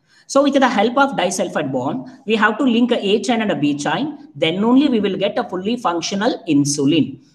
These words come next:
But this linking of A chain and a B chain is also called as the assemble.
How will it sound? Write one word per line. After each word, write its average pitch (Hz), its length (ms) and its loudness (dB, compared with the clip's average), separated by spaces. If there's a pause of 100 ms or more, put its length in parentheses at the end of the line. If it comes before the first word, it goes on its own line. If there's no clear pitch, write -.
(140)
But 135 440 -2 (220)
this 156 180 -2
linking 240 540 4
of 190 340 4
A 165 180 0
chain 170 380 -2 (600)
and 147 140 -2
a 135 40 -2
B 160 240 -2
chain 151 460 0 (320)
is 143 100 -4
also 151 300 -2
called 165 160 -2
as 143 160 -4
the 254 160 -8
assemble. 151 520 -2